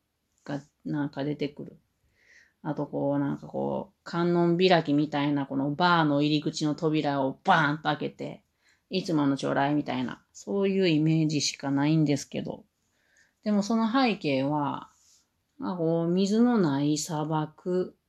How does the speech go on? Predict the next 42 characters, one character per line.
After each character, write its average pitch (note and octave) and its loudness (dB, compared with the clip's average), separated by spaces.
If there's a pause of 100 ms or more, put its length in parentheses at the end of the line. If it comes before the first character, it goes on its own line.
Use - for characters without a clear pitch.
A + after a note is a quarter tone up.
(160)
と C3+ -8
か、 - -10 (760)
赤 G3 -2
い E3 0
土 E3 -6
の E3 0
山 E3 0
の C3 -2
イ D#3+ -2
メ E3 2
ー - 0
ジ C#3 -2
で C3+ -4
す - -14
け B2+ -6
れ C3+ -4
ど C3 -4
も、 C3 -2 (2250)
そ - -12
こ C4+ -4
ら D4 2
へ G#3 -2
ん、 C3+ 2 (720)
西 D4 0
部 D#3+ 2
や B2+ 0
っ - -10
た A#2+ -10
ん B2+ -6
か B2 -10
な？ C3+ -2 (380)
ち E3+ -14
ょ - -8
っ - -14
と C3 -6
わ C3 -4
か C#3 -8
り C#3 -4
ま C3 -2
せ B2 -10
ん A#2 -10
が。 - -18